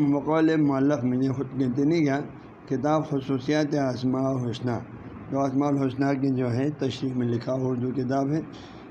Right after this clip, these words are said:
السنت والجماعت کے غالب دین نے لکھا ہے۔ اس کے بقول یہ اسم مبارک جو ہے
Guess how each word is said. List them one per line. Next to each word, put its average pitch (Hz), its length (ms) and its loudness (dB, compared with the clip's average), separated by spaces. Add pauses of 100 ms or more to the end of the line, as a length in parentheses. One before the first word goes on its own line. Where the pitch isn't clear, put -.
(140)
السنت 131 420 2
والجماعت 127 480 0
کے 131 120 -4
غالب 123 320 0
دین 123 160 2
نے 123 80 2
لکھا 120 440 0
ہے۔ 165 100 0
اس 151 240 0
کے 147 120 2
بقول 135 440 2
یہ 147 160 6
اسم 160 280 2
مبارک 123 520 2
جو 139 180 2
ہے 160 120 2